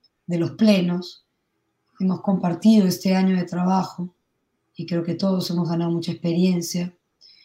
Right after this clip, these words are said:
Eh, yo espero que esté a la altura de las circunstancias.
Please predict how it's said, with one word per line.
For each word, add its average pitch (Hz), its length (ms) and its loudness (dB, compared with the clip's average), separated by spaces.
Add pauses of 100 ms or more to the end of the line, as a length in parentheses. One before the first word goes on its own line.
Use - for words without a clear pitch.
(800)
Eh, 170 280 -2
yo 180 80 0
espero 180 340 0
que 165 380 -6 (240)
esté 180 240 0
a - 20 6
la 180 80 4
altura 180 400 4
de 175 120 4
las 170 120 -2
circunstancias. 175 840 0